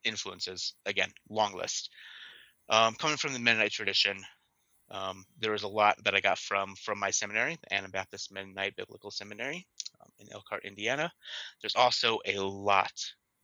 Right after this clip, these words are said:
of peace-building resources, particularly around trauma, but also a lot of conflict transformation, um, and other stuff coming out of Eastern Mennonite University, um, their, uh, Center for Justice and Peace, peace building. Um, one of the significant influences, both for my professor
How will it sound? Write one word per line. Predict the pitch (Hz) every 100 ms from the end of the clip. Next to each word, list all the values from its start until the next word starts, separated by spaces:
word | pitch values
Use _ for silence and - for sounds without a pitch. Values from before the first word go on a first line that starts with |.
| _ 101
of | 101
peace-building | - 101 - 92 90
resources, | 90 90 87 85 - -
particularly | - 110 175 185 170
around | 135 113 104
trauma, | - 92 90 95
but | 101
also | 98 95 98
a |
lot | 92 90
of | -
conflict | - 98 - -
transformation, | - - - 123 120 113 107 - - - - - _ _
um, | 98 92 90
and | 95
other | 92
stuff | - 101 -
coming | - 98 95
out | 92
of | -
Eastern | 113 - 98
Mennonite | 101 101 107 113
University, | 113 117 123 - 151 151 _
um, | 107 92
their, | 95 92 - _ -
uh, | -
Center | - 101 95 -
for | -
Justice | 90 - - -
and | - -
Peace, | 98 - - - _ _ _ _ _
peace | -
building. | - 92 98 98 _ _ _ - - - _ -
Um, | 104 101 98 95 _ _ _ -
one | 127 127 135
of | 110
the |
significant | 110 123 113 110 107 107
influences, | 98 98 - 92 90 95 92
both | 90 -
for | -
my | 95 95
professor | - 98 95 - 90 92